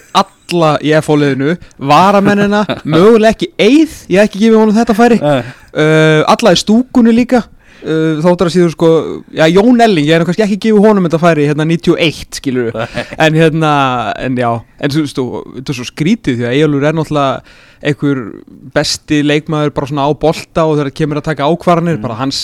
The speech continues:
Speaker 1: þetta er það sem hann gerir inn á fótboltavelli.
Speaker 2: Og bara
Speaker 1: Og þetta
Speaker 2: tr-, traust er
Speaker 1: Já,
Speaker 2: bara eitt,
Speaker 1: já.
Speaker 2: eitt af hans einkennisorðum, sko.
Speaker 1: Algjörlega, en það fór Óli Jóhanna strax til að setja í leik og reynda að gefa honum einhverja fimmur, en Eyjó var nú ennþá svona, þú veist, að þakka Halldór Orra fyrir að hafa bjargað sér úr þessu. En það sem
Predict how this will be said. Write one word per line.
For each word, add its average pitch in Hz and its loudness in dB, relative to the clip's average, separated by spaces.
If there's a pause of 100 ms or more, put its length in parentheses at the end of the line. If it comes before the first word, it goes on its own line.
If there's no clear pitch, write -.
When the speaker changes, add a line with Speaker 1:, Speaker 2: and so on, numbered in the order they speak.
(340)
Speaker 1:
þetta 135 -8
er 139 -4
það 143 -4
sem 143 -6
hann 147 -6
gerir 196 2
inn 190 -4
á 180 -4
fótboltavelli. 214 -2 (140)
Speaker 2:
Og - -20
bara - -8
Speaker 1:
Og 156 -2
þetta 175 -4
Speaker 2:
tr-, - -20
traust - -6
er 131 -2
Speaker 1:
Já, 196 4
Speaker 2:
bara 190 4
eitt, 196 4
Speaker 1:
já. 180 4
Speaker 2:
eitt 160 0
af 147 2
hans 143 -4
einkennisorðum, 175 -2
sko. - -4
Speaker 1:
Algjörlega, 170 0 (140)
en 135 -8
það 127 -6
fór 147 -2
Óli 147 -2
Jóhanna 147 0
strax - -4
til 160 0
að 151 -2
setja 151 0
í 151 0
leik 156 0
og 156 0
reynda 156 0
að 139 -2
gefa 165 4
honum 156 0
einhverja 151 0
fimmur, 165 0
en 139 -4
Eyjó 147 2
var 147 0
nú 139 -2
ennþá 160 0
svona, 160 -2 (640)
þú - -6
veist, 165 2
að 165 2
þakka 180 4
Halldór 185 4
Orra 196 6
fyrir 180 2
að 185 4
hafa 170 2
bjargað 180 2
sér 180 2
úr 202 4
þessu. 208 -2
En 170 -2
það 175 -2
sem 170 -6